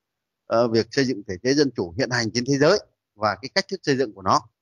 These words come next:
Đó là cái lý do thứ hai, là chúng tôi nhận thấy là nó có những cái, cái lỗ hổng và những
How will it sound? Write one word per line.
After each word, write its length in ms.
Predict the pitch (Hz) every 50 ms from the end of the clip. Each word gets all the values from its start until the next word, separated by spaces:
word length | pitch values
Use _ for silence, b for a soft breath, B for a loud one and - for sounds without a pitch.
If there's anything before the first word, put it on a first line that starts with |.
| _ _ _ _ _ _ _ -
Đó 120 | 107 120 139
là 140 | 147 139
cái 120 | 110 127 135
lý 120 | 143 147 139
do 160 | 147 139 131
thứ 80 | 131 127 135
hai, 200 | 139 135 131 120
là 80 | 107 98 95
chúng 100 | 110 113 117
tôi 220 | 131 120 120 117
nhận 180 | 117 117 95 - -
thấy 120 | 104 107 117
là 100 | 131 117 104
nó 80 | 104 107 104
có 120 | 107 107 113
những 160 | 127 117 - _ -
cái, 160 | 127 127 123 _ _ _ _ _ _ _ _ _ _ _
cái 100 | - 123
lỗ 180 | 127 127 135 139
hổng 260 | 131 127 101 90 85
và 60 | 87 95
những 120 | 107 113